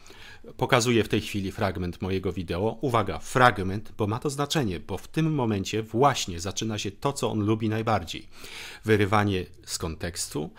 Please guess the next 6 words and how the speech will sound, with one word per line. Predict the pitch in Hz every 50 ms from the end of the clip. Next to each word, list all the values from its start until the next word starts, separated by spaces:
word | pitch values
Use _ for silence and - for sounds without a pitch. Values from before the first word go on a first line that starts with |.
| - - - -
fałszowanie | - - - 120 113 107 - - 113 110 101 107 95 87 85 80 76 76 - - -
rzeczywistości | - 110 110 107 - - 98 92 95 - - - 92 82 78 - - - - 131 160 190 - - - - - - - - - - - - -
i | -
wciskanie | - - - 135 - - - 123 117 107 110 110 110
ludziom | 110 107 101 107 101 107
kitu. | 104 - - 110 - - 95 -